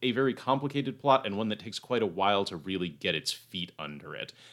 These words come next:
Uh, but one thing to mention right from the get-go is that episode zero is not like a little preview or something that gives you just, like, a little bit of extra background.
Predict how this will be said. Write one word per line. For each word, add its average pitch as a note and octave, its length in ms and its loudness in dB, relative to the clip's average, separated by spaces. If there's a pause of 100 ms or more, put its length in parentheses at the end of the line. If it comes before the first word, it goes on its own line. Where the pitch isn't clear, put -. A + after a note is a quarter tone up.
(100)
Uh, F#3+ 280 6
but G#2+ 200 0
one C#3 180 2
thing C#3 200 0
to A2 100 -6
mention G2+ 420 -2
right G#2+ 160 2
from G#2 140 -6
the F2+ 60 -2
get-go F#2+ 320 0
is E2+ 100 -2
that F#2+ 160 -4
episode A#2+ 460 0
zero A#2 500 2
is F#2+ 240 -4
not A#2+ 380 2
like A2+ 260 2
a F2 320 2
little F#2+ 220 0
preview G2 720 -2
or F2 260 -2
something F2 300 -4
that F#2 120 -4
gives E2 240 -6
you E2+ 80 -6
just, E2 220 -10
like, E2+ 120 -6
a E2+ 40 -6
little F2+ 180 -4
bit F2+ 120 -4
of F2+ 80 -4
extra F#2 260 -2
background. F#2 520 2